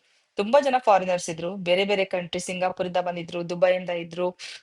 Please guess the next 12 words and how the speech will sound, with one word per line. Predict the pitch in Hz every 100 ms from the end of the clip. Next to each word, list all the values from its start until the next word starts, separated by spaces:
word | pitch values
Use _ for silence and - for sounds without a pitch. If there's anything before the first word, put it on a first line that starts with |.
| -
ಆ, | 170 165 170 170 170 170 170 170 - - 175
ಅಮೆರಿಕನ್ಸ್ | 180 185 190 - 240 -
ಇದ್ರು, | 170 165 185 - - -
ಸುಮಾರ್ | - 247 311 269
ಜನ | 202
ಇದ್ರು | 175 165 165 165
ಅಲ್ಲಿ. | 160 196 247
ಅವ್ರೆಲ್ಲ | 180 180 170 170 214 294 _ _ _ 180
ನಮಗಿಂತ | 165 165 170 175 175 208 269
ಚೆನ್ನಾಗಿ | - 214 170 170 165 226 285 _
ಪಂಚೆ, | 180 170 180 - 175 175 208
ಶಲ್ಯೆ, | - - 170 165 165 170 180